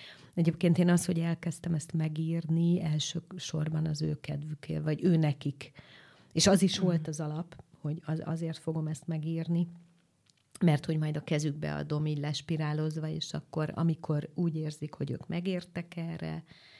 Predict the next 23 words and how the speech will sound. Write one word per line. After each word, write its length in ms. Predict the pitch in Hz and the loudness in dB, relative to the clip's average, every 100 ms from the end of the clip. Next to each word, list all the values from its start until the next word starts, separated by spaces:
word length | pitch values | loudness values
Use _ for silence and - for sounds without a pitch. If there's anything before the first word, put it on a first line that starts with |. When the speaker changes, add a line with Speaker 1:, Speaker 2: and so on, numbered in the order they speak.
| - _ | -20 _
Speaker 1:
meg 340 | - 147 156 160 _ _ - - | -4 -4 -4 -12 _ _ -20 -4
tudják 400 | 175 160 151 156 | -2 0 -4 -4
emészteni, 760 | 147 147 147 156 - 151 147 143 | -2 -2 -2 -6 -8 -4 -2 -4
kíváncsiak 920 | - 156 143 143 147 - 156 147 147 - | -4 -4 -2 -2 -2 -4 -4 -4 -6 -8
rá, 340 | 147 143 143 143 - - - | -6 -4 -6 -8 -14 -20 -8
akkor 300 | 151 - 143 | -6 -2 -2
adagolva 640 | 147 147 147 143 143 143 | 0 0 0 0 0 0
úgy 220 | 139 135 | 0 -2
olvassák 640 | 127 127 135 - - 131 - | -2 -4 -4 -4 -6 -6 -8
el, 80 | - | -6
ahogy 260 | 50 - | -6 -4
ők 220 | 57 - - | -6 -8 -10
akarják. 680 | - - - 147 151 156 151 - | -12 -8 -8 -6 -8 -8 -10 -4
Speaker 2:
Pont 200 | 175 156 | -2 -2
ezt 140 | - | -4
akartam 340 | 151 151 147 147 | -4 -4 0 0
kérdezni, 340 | 156 143 143 | 0 0 4
mi 140 | 151 | 4
volt 260 | 139 139 139 | 2 -2 -4
az 120 | 139 | -6
a 80 | 143 - | -8 -4
pont, 320 | 143 135 131 | -2 -2 -4
ami 340 | 135 139 139 | -4 -4 -6